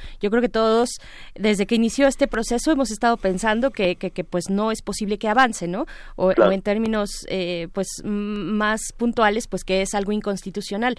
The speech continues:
Speaker 1: Es un voto de confianza para la Suprema Corte, una Suprema Corte,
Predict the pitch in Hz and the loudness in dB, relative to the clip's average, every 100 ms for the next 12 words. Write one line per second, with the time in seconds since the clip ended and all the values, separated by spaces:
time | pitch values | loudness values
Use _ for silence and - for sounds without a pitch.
0 | - - - - - 359 262 233 202 180 | -8 -20 -8 -4 0 2 2 2 -2 -2
1 | 190 180 170 170 156 - - 175 175 170 | -2 -4 -2 -4 -4 -6 -6 -4 -4 -6
2 | 165 185 185 170 180 175 175 175 175 208 | -6 -4 -6 -6 -4 -4 -2 -4 -4 -6